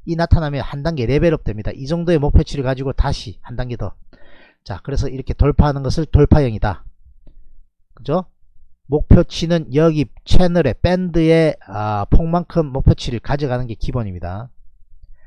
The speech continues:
자, 그리고 아까 추세선 언제 끊는 거 있죠? 이렇게 끌 수도 있고 또 의미 있는 여기 선 근처 여기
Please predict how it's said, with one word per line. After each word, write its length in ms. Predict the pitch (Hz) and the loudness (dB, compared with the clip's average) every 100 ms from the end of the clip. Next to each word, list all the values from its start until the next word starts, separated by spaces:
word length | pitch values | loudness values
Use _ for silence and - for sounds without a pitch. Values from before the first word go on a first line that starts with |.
| - - - - | -20 -20 -20 -12
자, 240 | 123 - - | -8 -8 -8
그리고 520 | 170 185 175 127 107 - | -6 -4 -2 -2 -4 -8
아까 200 | 113 127 | -10 -6
추세선 400 | 175 156 - 117 | -2 0 0 -4
언제 160 | 107 | -8
끊는 220 | - 135 | -8 -6
거 60 | 139 | -6
있죠? 140 | 135 110 | -6 -8
이렇게 560 | 123 120 127 147 135 | -6 -4 -4 -4 -6
끌 260 | - 139 123 | -8 -8 -8
수도 220 | - 110 | -6 -8
있고 500 | 104 - 151 175 180 _ - - - _ _ | -8 -4 -2 -2 -4 _ -20 -20 -20 _ _
또 200 | 147 113 | -4 -2
의미 200 | 120 151 | -2 -2
있는 240 | 160 151 135 | -2 -2 -2
여기 240 | 160 147 | 0 0
선 240 | - 143 | 0 -2
근처 440 | 120 117 - 123 - - - - | -6 -6 -2 -2 -4 -16 -20 -8
여기 480 | 139 147 147 175 | -6 -4 -4 -6